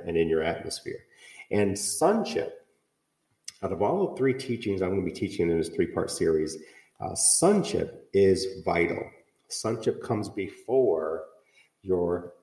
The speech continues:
calling. And if you're listening to this podcast and, and you are commissioned as a minister,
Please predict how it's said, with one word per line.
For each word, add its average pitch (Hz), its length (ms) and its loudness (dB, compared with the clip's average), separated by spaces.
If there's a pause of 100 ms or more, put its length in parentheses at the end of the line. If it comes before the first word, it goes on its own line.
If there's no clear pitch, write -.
(140)
calling. 117 640 0
And 85 80 0
if 92 160 -4
you're 95 140 6
listening 120 420 2
to - 60 -8
this - 80 -12
podcast 101 480 -4
and, 87 240 -4
and 90 240 -2
you 98 200 -2
are 90 240 -2
commissioned 98 440 0
as 92 240 2
a 87 40 2
minister, 92 760 0